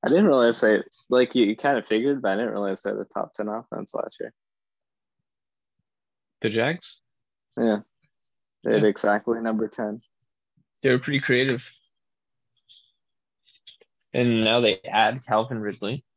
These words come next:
Speaker 2: So if they add another weapon, they could, they're just increasing their, uh, their firepower. I wouldn't be mad at it. It feels like, uh,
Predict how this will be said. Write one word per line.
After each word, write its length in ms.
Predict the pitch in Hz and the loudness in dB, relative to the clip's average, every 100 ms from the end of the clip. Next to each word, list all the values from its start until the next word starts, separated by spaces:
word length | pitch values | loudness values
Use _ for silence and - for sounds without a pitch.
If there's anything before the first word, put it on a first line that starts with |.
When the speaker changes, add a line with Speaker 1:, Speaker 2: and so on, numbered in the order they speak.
| _ | _
Speaker 2:
So 160 | - 110 | -6 -6
if 100 | 104 | -2
they 160 | 101 87 | -2 0
add 200 | 101 104 95 | -2 -4 -6
another 340 | 101 113 101 | -6 -4 -4
weapon, 500 | 98 92 90 - 120 - | -6 -8 -14 -18 -14 -8
they 120 | 98 | -8
could, 220 | 98 92 _ - | -8 -12 _ -4
they're 160 | 104 | -2
just 140 | 107 113 | -2 -4
increasing 600 | - - 110 113 110 104 | -6 -4 -4 -4 -10 -8
their, 220 | 101 101 | -8 -8
uh, 240 | 101 110 135 _ _ _ _ _ _ _ _ _ _ _ - | -10 -10 -12 _ _ _ _ _ _ _ _ _ _ _ -6
their 120 | 107 | -4
firepower. 640 | - 104 147 107 117 147 - _ _ _ - _ _ - - _ - - - - | 0 -2 -2 -2 -4 -4 -10 _ _ _ -20 _ _ -20 -20 _ -20 -20 -20 -4
I 60 | 123 | -2
wouldn't 180 | 131 127 | 0 0
be 80 | |
mad 240 | 110 107 120 | 0 0 0
at 120 | 135 | 0
it. 160 | 147 - _ _ _ _ _ _ _ | -2 -8 _ _ _ _ _ _ _
It 120 | 113 - | -4 2
feels 220 | 147 139 | 2 2
like, 180 | 143 143 | -2 -2
uh, 140 | 113 | -6